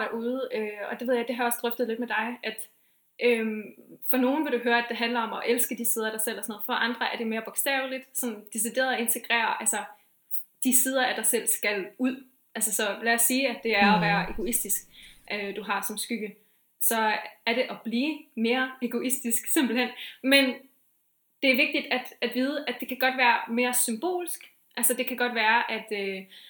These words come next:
Speaker 1: at, øh, altså, det, det er ikke fordi, du skal tænke på en person, der er egoistisk, og så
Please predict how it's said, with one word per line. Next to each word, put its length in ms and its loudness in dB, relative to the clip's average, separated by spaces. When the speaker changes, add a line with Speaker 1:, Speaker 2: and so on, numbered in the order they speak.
Speaker 1:
at, 220 -4
øh, 280 -4
altså, 180 6
det, 0 -
det 300 -2
er 60 2
ikke 160 -2
fordi, 200 0
du 80 -2
skal 140 -2
tænke 240 0
på 60 -2
en 80 0
person, 260 -2
der 60 0
er 80 -2
egoistisk, 520 -4
og 60 -2
så 80 2